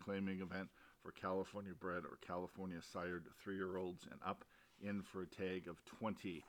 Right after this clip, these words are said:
And, uh, we gave this a C rated, uh, rating. Kind of a lackluster first couple races on today's card, folks, but things do get much better,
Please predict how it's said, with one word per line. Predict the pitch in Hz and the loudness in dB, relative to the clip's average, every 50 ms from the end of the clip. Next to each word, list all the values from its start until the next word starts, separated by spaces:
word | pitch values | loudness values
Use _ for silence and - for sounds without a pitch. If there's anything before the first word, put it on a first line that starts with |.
| - - - - - - - | -14 -20 -20 -20 -18 -12 -8
And, | 87 87 87 87 87 85 80 | -6 -4 -2 -2 -2 -2 -2
uh, | 82 85 85 | -2 -2 -2
we | 80 90 | -2 -2
gave | 82 92 90 82 78 | 0 0 -2 0 -2
this | 90 87 - - | -4 -4 -4 -4
a | - 87 | -6 -6
C | - - - - 120 120 107 87 - - - - - - | -6 -8 -4 0 2 2 2 0 -2 -6 -10 -16 -14 -8
rated, | 95 101 87 87 85 82 80 73 - 80 | -4 -2 -2 -2 -2 -4 -6 -6 -6 -6
uh, | 80 80 78 73 73 80 | -6 -4 -4 -4 -2 0
rating. | 78 78 87 95 120 147 160 - - - - - - - - - | 0 2 2 4 2 2 0 -2 -8 -14 -18 -18 -18 -18 -16 -6
Kind | - 139 170 220 226 | -2 0 2 2 2
of | 208 190 | 4 4
a | 175 139 | 4 4
lackluster | 123 113 113 120 139 147 160 - - - 95 101 107 120 131 - - - - 147 143 139 139 139 135 135 139 139 131 123 - - | 4 4 4 4 4 4 4 0 -2 -4 0 2 2 2 2 0 -6 -6 -2 0 0 2 2 2 2 2 2 2 0 -2 -2 0
first | 147 156 165 - - - | 0 0 0 -2 -4 -2
couple | - 160 143 - 139 123 | 0 0 0 2 2 2
races | 107 101 120 127 127 - - 85 76 76 78 80 78 | 4 6 6 6 6 4 0 -4 -6 -6 -6 -2 -2
on | 82 90 85 | -2 0 -2
today's | - 92 85 87 82 80 - - - | -2 -2 -2 0 0 -2 -4 -4 0
card, | 90 80 82 80 - | 0 2 2 0 -2
folks, | - - 87 95 92 - - | -2 -2 -2 -2 -2 -4 -6
but | 90 - - | -6 -4 -2
things | 110 104 110 113 107 92 - - - 82 | 0 2 2 2 2 0 -2 -8 -10 -4
do | 87 104 101 98 | -2 -2 0 0
get | 90 95 - - | 0 -2 -2 0
much | 92 92 87 - - - | -2 -2 -2 -2 -2 0
better, | 87 85 87 85 | 0 0 0 -2